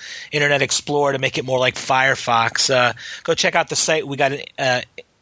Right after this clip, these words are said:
embedded, uh, audio player, so you can listen to it right on the site if you want. Throw some comments there, shoot some emails. Uh, check it out. It's a pretty good site.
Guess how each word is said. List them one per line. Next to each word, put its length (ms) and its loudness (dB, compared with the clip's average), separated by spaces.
embedded, 800 0
uh, 240 2
audio 280 2
player, 300 0
so 140 0
you 60 -2
can 160 -4
listen 220 -2
to 120 0
it 20 -4
right 240 0
on 160 2
the 80 -4
site 260 2
if 120 -4
you 80 -4
want. 280 0
Throw 140 0
some 200 0
comments 460 0
there, 240 2
shoot 220 0
some 160 -2
emails. 640 2
Uh, 80 2
check 240 2
it 80 2
out. 220 2
It's 100 0
a 40 -8
pretty 280 -2
good 160 0
site. 440 0